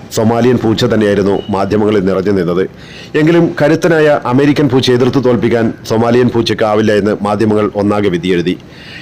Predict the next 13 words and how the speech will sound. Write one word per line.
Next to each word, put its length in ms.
എന്നാൽ 220
ഏവരെയും 440
അമ്പരപ്പിച്ചുകൊണ്ട് 880
ഗോദയിൽ 500
അമേരിക്കൻ 460
പൂച്ചയുടെ 540
മൂക്കിടിച്ച് 480
പപ്പടമാക്കി 680
സൊമാലിയൻ 400
പൂച്ച 240
അഭിമാനത്തോടെ 1000
നെഞ്ചി 300
വിരിച്ച് 260